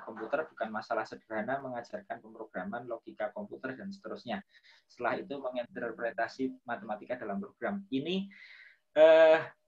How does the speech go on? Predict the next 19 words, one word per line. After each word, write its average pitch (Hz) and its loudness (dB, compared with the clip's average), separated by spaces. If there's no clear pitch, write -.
kalau 147 8
dalam 127 6
computer 135 -2
science 123 -2
itu 156 -4
ada 131 0
istilah 131 0
unplug 131 -2
activities. 131 -4
Jadi 143 -6
kita - 8
bisa 147 6
kok 156 6
ngajarkan 131 4
computational 127 0
thinking 135 -6
tanpa 131 -2
harus 120 -8
menggunakan 107 -8